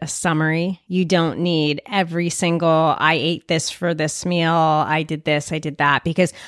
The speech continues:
I think you're right. I think the details start to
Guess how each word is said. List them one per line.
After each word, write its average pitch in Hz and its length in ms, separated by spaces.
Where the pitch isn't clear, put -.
I 190 80
think 233 220
you're 185 80
right. 156 320
I 165 80
think 220 240
the 196 80
details 156 920
start 175 300
to 165 420